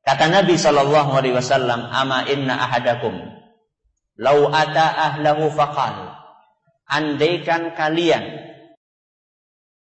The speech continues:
ketika berhubungan suami istri membaca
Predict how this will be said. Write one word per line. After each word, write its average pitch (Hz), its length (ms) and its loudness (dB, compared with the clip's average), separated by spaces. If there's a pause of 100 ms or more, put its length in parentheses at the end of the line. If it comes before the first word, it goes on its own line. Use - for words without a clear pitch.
(100)
ketika 160 720 0
berhubungan 165 760 -2
suami 165 680 -4
istri 170 640 -10 (1120)
membaca 165 1120 -2